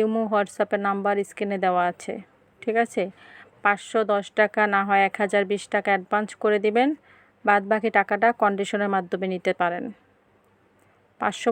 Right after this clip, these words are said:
পঞ্চাশ টাকা ড্রেসগুলো কিন্তু খুবই ভালো মানের, আপনারা নিয়ে নেবেন। কারণ এই ড্রেসগুলো কিন্তু অন্য অন্য জায়গায় দেখবেন, আমার কাছ থেকে নিয়ে তারা কিন্তু ছয়শো টাকা, সাড়ে ছয়শো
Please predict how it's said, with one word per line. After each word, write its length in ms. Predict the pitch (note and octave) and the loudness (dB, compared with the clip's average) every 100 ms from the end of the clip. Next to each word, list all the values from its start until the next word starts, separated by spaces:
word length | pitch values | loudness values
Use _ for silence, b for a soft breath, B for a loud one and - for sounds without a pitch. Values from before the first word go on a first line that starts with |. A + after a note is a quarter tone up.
| - | 0
পঞ্চাশ 320 | A3 G#3 A3 - | -2 0 -4 0
টাকা 160 | A3 A3 G#3 | 0 2 0
ড্রেসগুলো 440 | G3 G#3 G3+ G#3+ G#3 A3 | 0 -2 -2 -2 0 -2
কিন্তু 200 | G3+ G3+ - | -2 -4 -2
খুবই 220 | G#3+ A3+ G#3 | 2 2 2
ভালো 160 | G3+ G3+ | 0 0
মানের, 260 | G3 G3+ A#3 - - | -2 -2 -4 -6 -6
আপনারা 240 | G3 G3+ G3 | -4 -4 -4
নিয়ে 140 | G3 G3+ | -2 -2
নেবেন। 260 | G3+ G3 G#3 B3+ B B B B - | 0 0 -2 -4 B B B B -2
কারণ 180 | G3 G3 | 0 0
এই 60 | G#3 G#3 | 0 2
ড্রেসগুলো 440 | G#3+ G3 A3 G#3+ G#3 | 0 0 0 0 0
কিন্তু 240 | G#3+ F#3+ G#3+ - | -2 2 2 2
অন্য 140 | G#3+ G#3+ | 0 0
অন্য 100 | G#3+ G#3+ G#3 | 0 0 2
জায়গায় 220 | G#3 G3+ | 2 2
দেখবেন, 240 | G3+ - G3 | 0 0 2
আমার 140 | G3 G#3 | 2 2
কাছ 120 | A3 - | 0 0
থেকে 180 | A#3 A#3 G#3 | 0 0 0
নিয়ে 140 | G#3+ G#3 | 0 0
তারা 140 | G3 G3 | 0 -2
কিন্তু 180 | G#3 F#3+ F#3+ | -4 -6 -2
ছয়শো 280 | G3 F#3 G3 G3 | -2 0 0 0
টাকা, 140 | G3+ F#3+ | -2 -2
সাড়ে 180 | F3+ F3+ | -4 -2
ছয়শো 220 | G3 F#3 | -4 -6